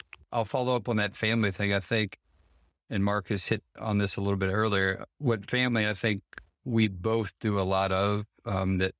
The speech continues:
sort of behind the scenes that we'll, I think we'll talk about a little bit today is not just our actual biological family, but he's adopted quite a few kids at his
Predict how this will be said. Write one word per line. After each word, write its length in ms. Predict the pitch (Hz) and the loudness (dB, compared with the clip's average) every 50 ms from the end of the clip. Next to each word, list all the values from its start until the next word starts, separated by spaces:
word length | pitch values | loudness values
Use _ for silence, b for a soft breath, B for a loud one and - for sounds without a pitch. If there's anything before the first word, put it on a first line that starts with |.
| _ _ _ _ | _ _ _ _
sort 240 | - - - 110 104 | -8 -2 0 0 2
of 100 | 101 92 | 2 0
behind 380 | 92 95 95 104 107 104 98 90 | 0 0 0 0 0 0 0 0
the 60 | 85 | -2
scenes 500 | - - 107 107 113 107 104 101 95 - | -2 -2 0 0 2 2 2 0 0 -2
that 140 | - - - | -6 -6 -4
we'll, 240 | 101 101 98 98 104 | -2 -2 0 0 0
I 100 | 104 95 | 0 0
think 200 | - 113 - - | 0 -2 -2 -2
we'll 120 | 101 92 | -2 0
talk 240 | - 107 101 95 - | 0 0 -2 -2 0
about 220 | 101 98 95 92 | 0 2 2 2
a 20 | 92 | 2
little 160 | 92 95 92 | 0 0 0
bit 180 | 90 95 87 | 0 -2 -2
today 340 | - - 101 95 104 104 98 | -2 -2 -2 2 2 4 4
is 220 | 95 95 90 - - _ _ _ _ _ _ _ _ _ - | 2 2 0 -4 -6 _ _ _ _ _ _ _ _ _ 0
not 220 | 107 113 123 - | 2 2 2 0
just 300 | - 110 110 98 - - 104 | 0 0 0 0 0 0 0
our 300 | 95 95 95 98 101 - - | 0 2 2 0 0 -2 -2
actual 320 | 107 101 - - 104 95 | -2 -2 -2 -2 -2 -2
biological 760 | 92 87 92 92 95 95 92 92 92 95 92 90 87 - 98 92 | 0 0 0 0 2 2 2 2 0 0 0 -2 -2 -2 -4 -6
family, 440 | - - 90 90 92 92 92 90 | -4 -2 -2 0 0 0 0 0
but 220 | 87 87 95 - - - | 0 0 0 -2 -4 -6
he's 540 | 110 104 107 110 113 110 101 - - - _ _ _ _ _ _ _ _ _ _ _ | -4 0 0 2 2 0 -2 -4 -8 -10 _ _ _ _ _ _ _ _ _ _ _
adopted 600 | 117 98 87 107 101 104 101 - - 113 104 - | -4 -2 0 0 0 0 -2 -2 -2 -4 -4 -2
quite 240 | - 117 113 104 101 | -2 -2 0 0 -2
a 40 | |
few 200 | 92 - 110 104 | -2 -2 -2 -2
kids 480 | - - 110 104 110 98 - - - - | 0 0 0 0 0 0 -4 -8 -12 -10
at 180 | - 107 101 95 | -4 -2 0 0
his 320 | 95 95 95 92 - - | 0 0 0 -2 -4 -6